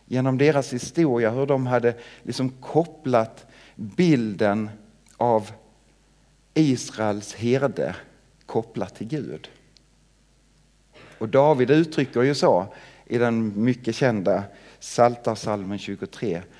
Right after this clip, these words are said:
"Herren är min herde, mig ska inget fattas."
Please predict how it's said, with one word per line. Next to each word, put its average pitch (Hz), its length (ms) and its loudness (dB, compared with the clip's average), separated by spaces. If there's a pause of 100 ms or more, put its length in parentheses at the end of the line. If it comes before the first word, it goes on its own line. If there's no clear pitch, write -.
(120)
"Herren 131 420 0
är 131 100 -2
min 113 180 -4
herde, 104 480 -6 (800)
mig 127 260 -2
ska 120 220 -6 (100)
inget 120 400 -4
fattas." - 760 -14